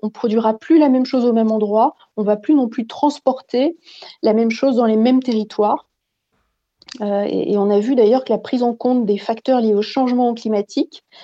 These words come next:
euh, ben, elle est vraiment très transverse à tous les secteurs d'activité, euh, clients de la logistique. Et ça, on a pu le voir parce que dans notre étude, on a, euh, interrogé, euh,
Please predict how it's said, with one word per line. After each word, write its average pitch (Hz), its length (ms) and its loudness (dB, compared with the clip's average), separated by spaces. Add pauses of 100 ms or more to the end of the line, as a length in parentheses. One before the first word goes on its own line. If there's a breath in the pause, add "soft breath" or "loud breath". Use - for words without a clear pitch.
(220 loud breath)
euh, 202 200 -2
ben, 202 120 0
elle 202 100 2
est 214 40 2
vraiment 233 280 0
très 262 180 -6
transverse 254 840 -2
à 202 140 -4
tous - 200 0
les 254 100 2
secteurs 240 360 -2
d'activité, 220 840 -2 (120)
euh, 202 320 0 (360 loud breath)
clients 247 440 2
de 226 140 2
la 214 160 4
logistique. 208 540 -4
Et 208 40 -8
ça, 311 180 2
on 294 140 4
a 247 80 4
pu 240 180 -4
le 226 80 0
voir 294 300 2
parce 226 220 -2
que 269 280 -2 (300 loud breath)
dans 226 140 4
notre 240 260 0
étude, 262 400 0
on 214 200 0
a, 240 260 2
euh, 208 100 2
interrogé, 214 800 0
euh, 202 140 2